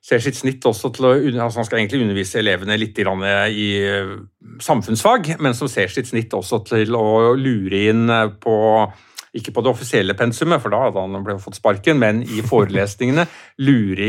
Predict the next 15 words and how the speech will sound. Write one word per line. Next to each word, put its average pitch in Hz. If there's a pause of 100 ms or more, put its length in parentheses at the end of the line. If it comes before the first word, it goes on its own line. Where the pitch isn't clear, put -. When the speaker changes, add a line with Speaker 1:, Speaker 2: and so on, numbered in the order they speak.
(220)
Speaker 1:
inn 107
tanker 95
fra 98
Marx 98
og 120
Lenin, 107
og 104 (300)
begynner 107
å 107
låne 98
ut 101
bøker 90
og 104
så 110
videre. 95